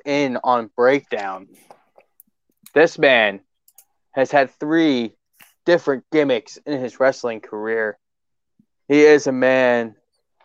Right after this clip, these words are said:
that is like no other, and he is one of the best to come around.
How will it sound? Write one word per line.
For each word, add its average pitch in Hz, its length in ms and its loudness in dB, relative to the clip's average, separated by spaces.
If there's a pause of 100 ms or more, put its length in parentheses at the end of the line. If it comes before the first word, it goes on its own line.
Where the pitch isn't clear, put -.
(720)
that 123 360 0 (140)
is 139 360 -6
like 143 320 2
no 135 280 6
other, 117 580 2 (1200)
and 120 200 -4
he 123 440 -4 (840)
is 127 280 -6
one 131 200 2
of 127 40 -4
the 120 140 2 (120)
best - 680 -2 (580)
to 135 100 -4
come 135 240 0
around. 120 640 2